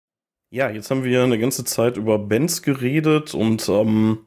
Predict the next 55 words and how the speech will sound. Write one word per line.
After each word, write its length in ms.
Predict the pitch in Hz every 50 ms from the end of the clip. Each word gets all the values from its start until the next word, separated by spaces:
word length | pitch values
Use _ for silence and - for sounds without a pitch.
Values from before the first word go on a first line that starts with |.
| _ _ - -
ja, 180 | - 104 110 107
jetzt 160 | 107 104 -
wollen 100 | 127 143
wir 60 | 131
nochmal 180 | 123 123 127 -
zu 120 | - -
einem 100 | 117 107
anderen 240 | 92 139 151 117 101
Themenblock 340 | - - 113 113 110 117 113
kommen, 180 | - - 127 127
aber 260 | 120 117 117 117 113
kleiner 340 | 107 - - - 139 165 147
Transparenzhinweis. 1200 | - - 139 135 - - 104 101 110 139 - - 165 151 147 135 131 131 139 151 165 165 - - _ _ _ _ _ _ _ _ -
Dieser 420 | - 101 101 131 160 175 170 170 170
Teil 320 | - - 135 135 147 147
der 140 | 135 123 127
Folge 500 | - - - - 117 131 139 143 135 123
hier, 480 | 117 - 120 120 127 127 127 127 127 - _ _ _ _ _ _ _ _ _ _ _
den 220 | _ 113 113 117 120
nehmen 200 | 123 139 143 131
wir 100 | 131 120
jetzt 220 | 123 123 - -
am 160 | 113 113 113 - -
elften 440 | 107 123 151 160 165 - - 135 120
Dezember 540 | 120 120 123 - - - 131 151 143 110 98
auf. 420 | 90 76 98 104 127 151 - - -
Wir 160 | 110 104 104
wollten 200 | 113 131 107 110
eigentlich 320 | 107 113 127 127 120 104
alles 200 | 101 113 127 -
am 100 | 117 107
Stück 260 | - - - 104 - 101
aufnehmen, 440 | 123 127 - - 120 131 127 120
aber 220 | 104 107 113 104 107
wir 80 | 107
haben 100 | 107 110
uns 120 | 117 120 -
dann 120 | 120 113 113
entschlossen, 380 | 107 - - 123 120 - 117
dass 120 | 113 - -
wir 60 | 113
nach 120 | 110 113 -
den 160 | - 110 104
Bands 240 | 107 117 117 - 110
einen 80 | 101
Cut 260 | - - 120 - -
machen 380 | 123 123 123 - - 131 127 120
und, 340 | - 104 113 113 113 - 110
äh, 140 | 107 107 107
jetzt 220 | 107 113 - -
ein 80 | 107 -
paar 140 | 113 110
Tage 220 | - - 110 107 107
später 440 | - - - 117 - - 110 98 104
halt 280 | 104 104 107 - -